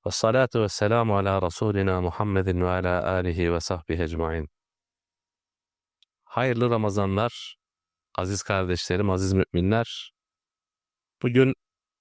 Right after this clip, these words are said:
Kadir Gecesi hakkında konuşacağız. Kadir Gecesi bildiğiniz üzere Ramazan-ı Şerif'in içinde yer alan ve Kur'an-ı Kerim'in de doksan yedinci sure-i celilesi,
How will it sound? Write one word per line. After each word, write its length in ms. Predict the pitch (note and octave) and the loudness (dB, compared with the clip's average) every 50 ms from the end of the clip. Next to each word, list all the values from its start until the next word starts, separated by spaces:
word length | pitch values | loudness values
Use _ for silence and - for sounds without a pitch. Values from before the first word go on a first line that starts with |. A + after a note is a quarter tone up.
| _ _ - | _ _ -8
Kadir 320 | - G#2+ A2 A#2+ B2+ A2+ | -4 -2 0 2 2 2
Gecesi 460 | G#2+ G#2 A2 G#2 G2 G#2 F#2+ - - | 2 2 2 2 2 0 0 0 -2
hakkında 540 | G#2+ G2+ F#2+ - _ - F#2 F#2 F#2+ G2 G2 | -2 -4 -4 -6 _ -4 -4 -2 -2 -2 -4
konuşacağız. 840 | - - F#2 E2+ D#2+ - - F2 E2+ F#2+ A2 A#2 - - - - - - _ _ _ _ _ _ _ _ _ _ _ _ _ _ _ _ _ _ _ _ _ _ _ _ _ _ _ _ _ _ _ _ _ _ | -4 -4 -6 -6 -6 -6 -6 -4 -4 -4 -4 -4 -6 -10 -12 -14 -14 -18 _ _ _ _ _ _ _ _ _ _ _ _ _ _ _ _ _ _ _ _ _ _ _ _ _ _ _ _ _ _ _ _ _ _
Kadir 280 | - - B2 B2+ D3+ D3 | -6 -4 -2 0 -2 0
Gecesi 640 | C3+ C3 C3+ B2+ B2+ C3 A#2 - - C#3 C#3 C#3 C3 - _ _ _ _ _ _ | 2 2 2 4 4 2 2 2 2 2 2 2 0 -2 _ _ _ _ _ _
bildiğiniz 600 | - F#2 A2+ A#2+ A2+ A#2 A#2+ A#2+ B2 C3 B2+ B2 | -2 2 2 2 4 4 4 6 6 4 4 2
üzere 480 | A#2 G#2+ G2+ G2+ G2+ G2+ A#2 B2+ C3 B2+ A#2 A2 _ _ _ _ _ - F#2+ | 2 2 2 2 2 2 2 0 -2 -4 -8 -12 _ _ _ _ _ -6 -2
Ramazan-ı 580 | G#2 A2+ A#2 A#2 A#2 A2+ B2 B2 B2 A#2+ A2+ | -2 0 0 0 -2 -2 0 -2 0 0 -2
Şerif'in 680 | G2+ - - A2 G#2+ G2+ F#2 - - A#2+ B2+ B2+ B2+ - _ _ _ - | -2 -2 0 0 0 0 -2 -2 -2 -2 -2 -2 -4 -8 _ _ _ -8
içinde 400 | A2+ - - - G2+ G2+ G2+ G#2 | -8 -6 -6 -4 -2 0 2 2
yer 200 | A2 A2 A#2 A2 | 2 2 2 2
alan 400 | F#2+ F#2 F#2 G2+ A#2 B2 B2+ B2 _ _ _ _ _ _ _ _ _ _ _ _ _ _ _ _ _ _ _ _ _ _ _ - | 0 0 0 0 -2 -2 -4 -8 _ _ _ _ _ _ _ _ _ _ _ _ _ _ _ _ _ _ _ _ _ _ _ -10
ve 80 | B2+ B2 | -10 -8
Kur'an-ı 420 | - - B2+ C3 C3 C3 B2+ B2 | -4 0 2 2 2 2 0 0
Kerim'in 440 | - - A#2+ A#2 B2 B2 C3 B2+ A#2+ | 0 0 2 2 4 4 4 4 4
de 140 | B2+ B2+ A#2 | 4 2 2
doksan 380 | A2+ G#2 - - - B2 A#2+ | 0 -2 -2 -4 -4 -2 0
yedinci 640 | A#2+ A#2 A2 A2 G#2+ A2+ A2 A2 G#2 A2+ A2 G2 F2+ | 2 2 2 2 2 2 2 2 4 4 4 2 2
sure-i 520 | E2+ - - - G2+ G2+ A2 A2+ - G2+ G2 | -2 -4 -4 -2 0 2 2 2 0 0 0
celilesi, 800 | F#2+ G2 F#2 F#2 F#2 F2 E2+ F2 E2+ - - - A#2+ B2 B2 | 0 0 0 2 2 2 2 2 0 -2 -2 -2 -2 -2 -2